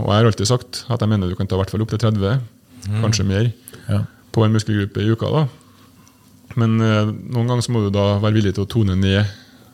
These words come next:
Speaker 1: noe av det andre treninga di for å få rom til å gjøre det. Så hvis du, eh, Lasse, bestemmer deg for at nå skal jeg bli veldig sterk i, i benkpress,
Speaker 3: Ja.
Speaker 1: så kanskje vi legger opp et program der du tar tredve sett i uka til sammen på bryst.
Speaker 2: Ja.
Speaker 1: Men da må vi offre noe.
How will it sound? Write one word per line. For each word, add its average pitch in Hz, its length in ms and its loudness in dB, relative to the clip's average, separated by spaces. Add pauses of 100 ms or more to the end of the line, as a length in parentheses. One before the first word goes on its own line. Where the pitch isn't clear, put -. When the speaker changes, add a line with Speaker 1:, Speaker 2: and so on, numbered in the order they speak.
(120)
Speaker 1:
noe 139 340 -2
av 98 100 0
det 101 80 0
andre 107 180 2
treninga 110 360 2
di 90 80 -2
for 98 120 -4
å 95 40 -4
få 98 120 -2
rom 95 160 0
til 101 140 0
å 98 40 4
gjøre 95 220 2
det. 107 100 -2
Så 113 80 0
hvis 101 120 -2
du, 107 140 2
eh, 110 840 -6
Lasse, 113 240 -2 (160)
bestemmer 104 280 0
deg - 60 -4
for 101 80 -4
at 98 60 0
nå 101 80 0
skal 107 160 0
jeg 98 60 0
bli 101 180 2 (140)
veldig 113 200 2
sterk 101 240 0
i, 104 220 -4
i 107 40 -2
benkpress, 104 480 -4 (180)
Speaker 3:
Ja. 104 200 6 (500)
Speaker 1:
så - 120 -8
kanskje 110 260 0
vi 98 60 0
legger 104 260 2
opp 92 60 -4
et - 60 -12
program 101 340 2
der 98 140 2
du 98 100 2
tar 104 160 0
tredve 98 320 0
sett 101 200 -2
i 107 60 2
uka 101 180 -4
til 107 100 -4
sammen 92 380 -2
på 101 220 -4
bryst. - 360 -2 (240)
Speaker 2:
Ja. 104 160 -4 (260)
Speaker 1:
Men 110 80 0
da 107 60 6
må 107 140 4
vi 98 60 2
offre 104 260 0
noe. 95 100 -2